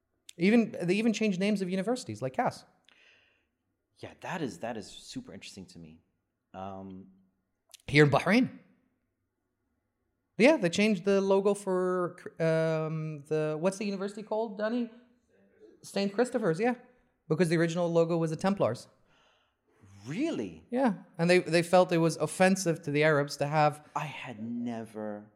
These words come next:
Speaker 2: imagined that that's what it was.
Speaker 1: But can you, I mean, it's, I feel it's, it's such a cognitive, like, dissonance. Like, the, the, the,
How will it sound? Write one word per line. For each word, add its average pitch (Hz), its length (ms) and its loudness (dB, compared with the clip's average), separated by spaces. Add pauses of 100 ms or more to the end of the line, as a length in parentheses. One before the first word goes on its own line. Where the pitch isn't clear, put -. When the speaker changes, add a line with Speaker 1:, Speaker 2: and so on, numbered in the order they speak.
(320)
Speaker 2:
imagined 110 540 -6
that 95 80 -16
that's 107 200 -10
what 110 80 -16
it 101 80 -12
was. 160 360 -14
Speaker 1:
But 175 160 2
can 220 100 4
you, 247 180 4 (240)
I 196 80 8
mean, 214 360 4
it's, 202 300 2
I 196 80 8
feel 254 260 -2
it's, - 340 -2
it's 180 260 2
such 247 220 2
a 233 60 -6
cognitive, 208 640 2
like, 147 200 2
dissonance. 160 480 -2
Like, 143 180 2 (420)
the, 196 120 4 (200)
the, 170 380 2 (220)
the, 165 380 4